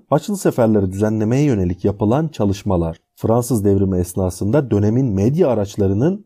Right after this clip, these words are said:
propaganda faaliyetlerinde kullanılması,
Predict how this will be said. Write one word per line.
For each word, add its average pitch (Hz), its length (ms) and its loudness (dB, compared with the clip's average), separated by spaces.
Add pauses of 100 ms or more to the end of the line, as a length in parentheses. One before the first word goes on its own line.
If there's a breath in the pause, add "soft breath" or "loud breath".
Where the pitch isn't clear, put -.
propaganda 110 680 0
faaliyetlerinde 98 920 0
kullanılması, 87 720 -4